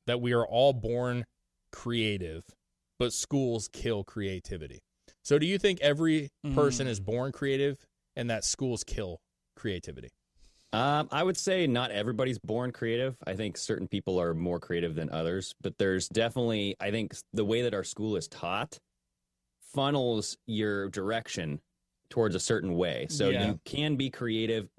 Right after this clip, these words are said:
Speaker 3: but only this path.
Speaker 1: Sure.
Speaker 3: Whereas it's, it's less restrictive if you were just to keep it open and be like,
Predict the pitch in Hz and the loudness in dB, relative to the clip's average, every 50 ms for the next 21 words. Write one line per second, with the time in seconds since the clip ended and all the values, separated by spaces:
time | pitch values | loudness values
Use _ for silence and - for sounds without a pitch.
0 | 113 - 110 104 _ - 123 127 127 127 127 123 120 113 104 87 107 104 98 - | -6 -4 -4 -4 _ -2 0 2 2 2 2 2 2 2 0 0 0 0 0 -2
1 | - - - 107 92 80 71 65 - _ _ _ _ _ _ _ _ _ - - | -4 -6 -6 -4 -4 -4 -8 -10 -14 _ _ _ _ _ _ _ _ _ -6 0
2 | 107 110 110 107 107 107 104 104 104 104 98 95 - _ _ - - 113 - - | 4 4 6 6 6 6 6 6 4 4 2 0 -6 _ _ -2 -2 -2 -2 -2
3 | - - 113 107 - - 107 117 123 120 120 - 123 107 - - - 117 107 - | -2 -2 -2 -2 -2 -2 0 0 0 0 0 -2 -4 -4 -4 -4 -2 -2 -2 0
4 | 101 95 82 87 - - 92 90 92 92 90 87 - - 82 - 95 82 - 82 | -2 -2 -2 -4 -4 -2 -2 0 0 0 0 -2 -4 -6 -4 -4 -2 0 2 2
5 | 82 85 80 - 85 80 76 71 82 82 80 78 78 - | 2 0 0 -2 -2 -2 -2 0 0 0 0 0 -2 -6